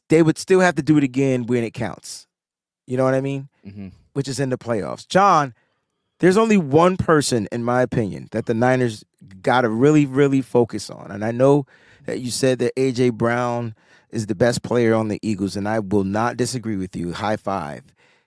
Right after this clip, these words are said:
Speaker 1: But you gotta find a way to contain Jalen Hurts. Because if you give him opportunities to run, although he's looking to throw the ball,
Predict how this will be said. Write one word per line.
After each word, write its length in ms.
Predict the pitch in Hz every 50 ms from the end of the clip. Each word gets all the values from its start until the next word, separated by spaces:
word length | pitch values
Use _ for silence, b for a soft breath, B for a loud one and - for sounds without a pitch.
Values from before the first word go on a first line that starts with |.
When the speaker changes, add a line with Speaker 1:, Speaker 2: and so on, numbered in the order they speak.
| _ _ -
Speaker 1:
But 180 | - 127 - -
you 60 | 113
gotta 280 | 90 131 127 131 131
find 340 | 120 - 135 123 120 117 110
a 60 | 113
way 140 | 104 104 101
to 80 | 98 95
contain 440 | - 101 - - - 98 92 95 90
Jalen 340 | - 92 80 80 76 71
Hurts. 440 | - 101 - - - - - - - _ b b b b b b b b b b b b
Because 360 | 135 131 - 151 139 123 107
if 180 | 127 120 - -
you 100 | 120 113
give 280 | 104 117 131 151 156
him 220 | 139 170 156 151 - -
opportunities 1120 | 123 135 - - 139 127 - - 143 131 120 104 95 73 69 64 62 - - - - - _ _ -
to 160 | - 143 135
run, 560 | 120 117 120 120 123 135 147 165 180 185 175 _ _ _ _ _ _ _ _ _ _ _ _ _ _ _ _ _ -
although 480 | 110 117 127 139 131 131 131 139 151 139
he's 200 | 131 143 131 120
looking 300 | 123 139 143 - 160 156
to 60 | 160
throw 260 | 156 - 156 160 185 190
the 100 | 185 170
ball, 680 | 175 190 208 214 190 147 123 123 120 117 120 -